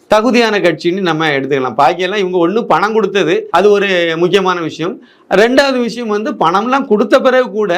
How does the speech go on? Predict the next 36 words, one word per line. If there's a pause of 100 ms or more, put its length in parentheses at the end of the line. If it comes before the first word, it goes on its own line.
தி
மு
க
ஏழு
சதவீதம்
ஓட்டை
இழந்திருக்கு
அப்படிங்கிறதையும்
நம்ம
கவனத்துல
எடுத்துக்கணும். (340)
அப்படிலாம்
பார்க்கும்போது (120)
பா
ஜ
கவுக்கு
தான்
இந்த
வெற்றி
இவ்வளவு
தூரம்
கொண்டு
வந்து.
இன்னொன்னு, (440)
அ, (460)
இவரு, (880)
திரு
நரேந்திர
மோடி
அவர்களை
வந்து
தமிழகத்துல
ஒரு
வில்லனா
சித்தரிச்சு
வச்சிருந்தாங்க.